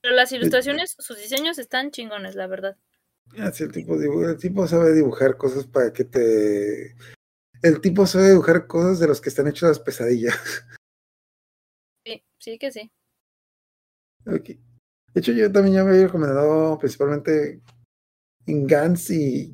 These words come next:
Speaker 2: Giant de, oh, y este, Oka. Ah, de hecho, por aquí las tengo las dos. Que me,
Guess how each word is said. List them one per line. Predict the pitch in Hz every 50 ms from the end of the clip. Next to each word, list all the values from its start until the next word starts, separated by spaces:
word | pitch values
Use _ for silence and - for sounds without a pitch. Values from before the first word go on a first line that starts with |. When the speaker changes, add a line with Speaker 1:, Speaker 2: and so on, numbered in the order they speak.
| 135 131
Speaker 2:
Giant | 123 131 131 143 156 160 175 190 190 - - _ _ _ _ _ _ -
de, | - 131 120 110 104 98 104 - _ _ _ _ _ _ _ _
oh, | - 120 - 160 151 147 - - - - - _ _ _ _ _ _ _ _ _ _ _ _ _ _ _ _ _ -
y | 233 175 156
este, | 143 - - - _ 170 151 151 156 -
Oka. | - 165 165 220 220 - _ _ _ _ _ _ _ _
Ah, | 214 190 165 - - _ -
de | 202 175 165
hecho, | - - 165 156
por | - 151 147
aquí | - -
las | - - -
tengo | 160 147 143
las | 143 135 -
dos. | 156 170 175 - - - - _ _ _ _ _ _ _ _ _ _ _ _ _ _ _ _ _
Que | - 226 196
me, | 196 202 196